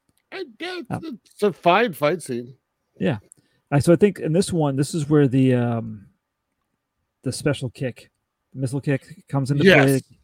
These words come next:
Speaker 2: It's what,
Speaker 1: Yeah,
Speaker 2: it,
Speaker 1: that's once, once he's
Speaker 2: yeah.
Speaker 1: become,
Speaker 2: Fire
Speaker 1: uh,
Speaker 2: Dragon.
Speaker 1: Super Inframan again.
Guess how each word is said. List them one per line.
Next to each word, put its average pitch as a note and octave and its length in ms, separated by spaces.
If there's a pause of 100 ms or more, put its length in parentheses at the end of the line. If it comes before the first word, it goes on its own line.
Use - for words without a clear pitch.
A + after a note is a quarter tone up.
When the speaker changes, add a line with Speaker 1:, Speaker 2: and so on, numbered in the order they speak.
Speaker 2:
It's C3+ 160
what, C3+ 80
Speaker 1:
Yeah, B2 160
Speaker 2:
it, A2 100
Speaker 1:
that's - 260
once, C3+ 320
once D#3 220
he's E3 120
Speaker 2:
yeah. - 60
Speaker 1:
become, B2+ 540 (500)
Speaker 2:
Fire C3 260
Speaker 1:
uh, - 20
Speaker 2:
Dragon. A#2+ 420
Speaker 1:
Super C3+ 160
Inframan B2+ 400
again. A2 360